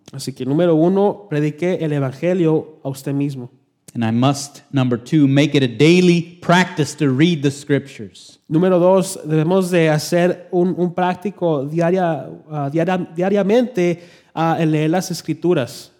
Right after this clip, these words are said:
Speaker 2: You might say, "Oh, ah, we know that."
Speaker 1: Tal vez usted diga, "Ya, ya hago esa práctica, eso
Speaker 2: But
Speaker 1: ya lo sabemos."
Speaker 2: but Paul encourages us, right, in, in Romans chapter twelve, to, to offer our body as a living sacrifice, to renew our minds.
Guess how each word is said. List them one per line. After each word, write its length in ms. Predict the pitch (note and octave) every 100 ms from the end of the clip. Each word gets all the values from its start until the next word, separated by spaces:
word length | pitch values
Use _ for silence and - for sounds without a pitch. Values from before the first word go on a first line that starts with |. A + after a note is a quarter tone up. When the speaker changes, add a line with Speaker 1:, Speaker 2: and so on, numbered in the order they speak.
| _ _ -
Speaker 2:
You 80 | A#2
might 180 | G#2
say, 180 | - G2+
"Oh, 420 | C#3 C#3+ A2+ F#2 - - - -
ah, 140 | F#2+
we 140 | G#2 A2+
know 260 | F#2 E2+
that." 360 | E2 F2+ F#2 F#2 _ _ _ _ _ _ -
Speaker 1:
Tal 120 | D3
vez 180 | E3 E3
usted 260 | E3+ F3
diga, 160 | F3 E3
"Ya, 220 | D#3+ F3+ G3+
ya 280 | D3+ F#3
hago 140 | F3 F3
esa 180 | F3 D#3+
práctica, 720 | E3 F3 G3 D3+ - B2 B2
eso 140 | C3 B2
Speaker 2:
But 80 | D3+
Speaker 1:
ya 80 | D3
lo 80 | D3+
sabemos." 500 | C#3+ C#3+ B2 A#2 -
Speaker 2:
but 180 | B2+ -
Paul 300 | E3+ F3 E3+
encourages 680 | D3 - F3 G3+ C3 A#2+
us, 320 | A#2+ A#2 - B2+
right, 240 | C3 D3
in, 180 | C3+ B2+
in 220 | B2+ C3
Romans 380 | C#3+ D3+ D3 -
chapter 360 | D#3+ C#3 -
twelve, 520 | A2+ - E3 F3 B2+ -
to, 160 | B2+ A#2 - -
to 80 |
offer 440 | C#3+ D3 F3+ F#3 F3+
our 140 | E3
body 460 | C#3+ D#3 D#3+ D3 C3+
as 160 | B2+
a 60 | C3
living 340 | C3+ C#3+ C3+
sacrifice, 680 | C3 D3+ D3+ D3 C3+ C#3+ C3
to 180 | - D3+
renew 480 | C3+ C#3+ D#3 G#3 G#3
our 180 | E3 D3+
minds. 800 | D3+ E3 F3+ D#3 B2 A#2+ -